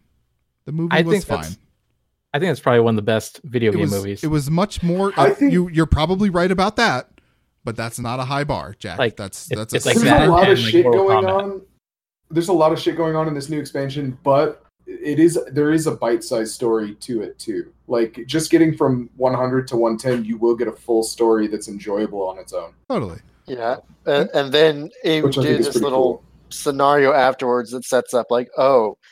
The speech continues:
Speaker 4: that's where they're going with this," and then
Speaker 3: Mm-hmm.
Speaker 4: it's like, "Okay, cool." So it was contained. We're going bigger. Excellent.
Speaker 3: Yeah.
Speaker 1: I like it.
Speaker 3: Yeah.
Speaker 1: I'm ge-, I'm getting into it.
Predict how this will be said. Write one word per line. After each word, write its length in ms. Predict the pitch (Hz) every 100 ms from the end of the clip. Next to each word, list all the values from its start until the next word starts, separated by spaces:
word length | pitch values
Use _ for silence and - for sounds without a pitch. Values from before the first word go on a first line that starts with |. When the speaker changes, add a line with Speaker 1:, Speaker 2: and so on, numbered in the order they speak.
| _ -
Speaker 4:
that's 480 | 120 139 135 139 139
where 140 | 127
they're 120 | 120
going 300 | 117 123 107
with 160 | 107 104
this," 320 | 98 - - -
and 200 | 135 127
then 100 | 120
Speaker 3:
Mm-hmm. 40 |
Speaker 4:
it's 100 | 120
like, 160 | 120 117
"Okay, 320 | 135 131 101 -
cool." 300 | - 156 120 - - -
So 260 | 165 139
it 100 | 160
was 120 | 170 226
contained. 580 | 170 180 196 196 185 - -
We're 140 | 143
going 300 | 147 151 139
bigger. 440 | 127 120 135 123 _ -
Excellent. 420 | 117 107 - 95
Speaker 3:
Yeah. 280 | 117 101 - - _ _ _ - - - _ _ _ _ _ _ _ _ _ _
Speaker 1:
I 80 | 190
like 200 | 143 123
it. 120 | 127 _ _ _ _ _ _ _ _
Speaker 3:
Yeah. 160 | - 143
Speaker 1:
I'm 60 | 175
ge-, 40 |
I'm 140 | 175 175
getting 180 | 139
into 160 | 110 104
it. 100 | -